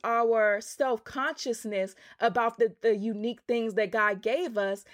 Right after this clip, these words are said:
that cause us to ultimately try to fit molds that we were never created to fit in. God made you loud. Some people need loud. So yeah, you are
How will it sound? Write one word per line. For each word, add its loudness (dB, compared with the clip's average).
that 2
cause 2
us 0
to -6
ultimately -2
try 0
to -4
fit -2
molds 2
that 2
we -2
were 0
never -2
created -2
to -10
fit 0
in. -16
God 2
made 0
you 0
loud. 0
Some -6
people -2
need -4
loud. -2
So 0
yeah, 0
you -2
are 2